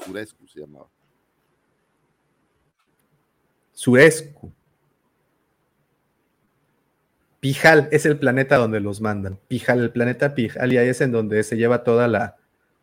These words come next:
Speaker 2: toda la, a, las aventuras de,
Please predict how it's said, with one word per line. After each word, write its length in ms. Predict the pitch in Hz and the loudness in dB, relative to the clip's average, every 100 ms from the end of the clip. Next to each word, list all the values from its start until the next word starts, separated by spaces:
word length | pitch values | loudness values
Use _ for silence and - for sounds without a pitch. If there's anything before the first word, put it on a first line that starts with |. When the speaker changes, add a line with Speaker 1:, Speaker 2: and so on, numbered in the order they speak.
| _ _ | _ _
Speaker 2:
toda 260 | 127 120 123 | 0 2 2
la, 420 | 107 98 95 95 | 0 -2 -6 -8
a, 400 | - 110 107 - | -6 -2 -2 -2
las 200 | 113 107 | -6 -2
aventuras 680 | 117 110 110 131 123 117 104 | -2 -2 -2 0 0 0 -4
de, 360 | 101 104 101 | -10 -10 -14